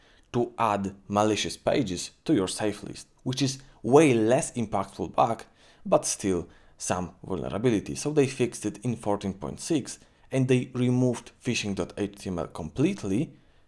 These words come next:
to now use the externally hosted page. If you want to see another video about a bug in the crypto world, check out this one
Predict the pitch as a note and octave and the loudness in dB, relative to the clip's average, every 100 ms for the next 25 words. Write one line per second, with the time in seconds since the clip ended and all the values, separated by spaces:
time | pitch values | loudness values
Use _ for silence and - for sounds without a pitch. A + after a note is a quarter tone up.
0 | - - F3 D3 - _ B2 G#2 G2 F2+ | -12 2 4 4 -2 _ -2 2 2 0
1 | D#2 - - - - - - - G2+ F#2 | -6 -10 -12 -4 -4 -4 -8 -2 0 0
2 | E2+ D#2 - - - - G#2 G2+ - - | -4 -6 -8 -12 -18 -8 -4 -4 -6 -16
3 | - _ _ _ _ _ _ _ _ _ | -20 _ _ _ _ _ _ _ _ _
4 | _ C3 C3 C3+ D3 C#3+ C3 C3 C3 G#2+ | _ -4 2 2 2 -2 -4 -6 -6 -2
5 | A#2 A#2+ C#3+ A#2+ G#2 E3 C3+ G#2 G2 - | 2 4 6 4 2 -4 -2 -2 -2 -2
6 | A2+ B2 A#2+ A2 G2+ G#2+ A2+ - A2+ G2+ | 4 6 4 0 2 2 2 -2 -2 -2
7 | - F3+ - C3 G#2+ E2+ - - _ - | 0 0 0 -2 0 -2 -4 -14 _ -10
8 | - E3+ E3 A2 G2+ B2 A#2+ - F2+ E2 | -2 0 2 0 2 2 2 -2 -4 -6